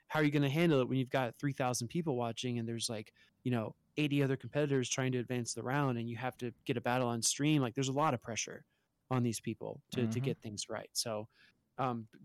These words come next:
Speaker 1: those two things, right? The prior event, <clears throat> excuse me, the, the kind of, like, uh, incongruent handling of the situation.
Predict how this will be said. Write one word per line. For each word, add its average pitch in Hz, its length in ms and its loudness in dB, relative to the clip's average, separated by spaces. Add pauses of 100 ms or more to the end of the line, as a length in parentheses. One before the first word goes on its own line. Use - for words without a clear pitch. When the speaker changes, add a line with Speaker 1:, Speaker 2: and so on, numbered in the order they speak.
(160)
Speaker 1:
those 190 180 4
two 190 140 2
things, 160 320 2
right? 143 260 4
The 127 220 0
prior 143 400 2
event, 127 460 2 (400)
<clears throat> - 160 -16
excuse 160 500 -4
me, 131 140 0
the, 123 460 -2
the 135 160 -2
kind 143 200 2
of, 123 120 2
like, 120 260 -2 (680)
uh, 117 320 -8 (100)
incongruent 139 560 6
handling 131 480 2
of 127 60 2
the 131 60 2
situation. 131 720 0